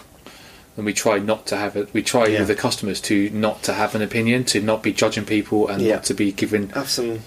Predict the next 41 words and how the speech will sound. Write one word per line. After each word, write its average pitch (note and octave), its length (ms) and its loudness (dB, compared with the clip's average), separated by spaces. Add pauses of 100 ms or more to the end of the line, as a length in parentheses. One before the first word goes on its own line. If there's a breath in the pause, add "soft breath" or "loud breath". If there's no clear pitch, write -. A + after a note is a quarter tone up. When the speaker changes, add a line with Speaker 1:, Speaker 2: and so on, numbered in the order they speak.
(320)
Speaker 1:
p-, A#2+ 140 -10
putting A#2+ 260 2
our A2 160 4
thoughts A#2 360 0
on G#2+ 100 -2
them. A#2+ 240 0
Speaker 2:
impartiality A#2 520 0
Speaker 1:
And C3+ 60 4
there's D#3+ 120 4
Speaker 2:
on G#3 160 2
it. G3 60 2
Speaker 1:
sometimes C3 120 4
we C3+ 80 6
don't C3+ 180 2
know. D#3+ 120 2
You G2+ 100 2
know, G2 80 -4
you A#2 120 4
don't C#3 120 4
know C#3 140 2
about A2+ 100 4
other G#2+ 100 2
people's G#2+ 300 -2
lives. A2 280 2
You A#2 60 4
don't A#2 140 2
know A#2 160 2
what's A2 200 0
happening G#2+ 340 -4
in G#2 60 -4
their G#2 120 -4
lives. G#2+ 240 2
You A2+ 80 0
don't G#2+ 140 0
know A2 160 2
what's G#2+ 140 2
going G#2+ 240 2
on G#2 100 -2
in G#2 80 -2
their G2+ 120 -2
minds. A2+ 400 2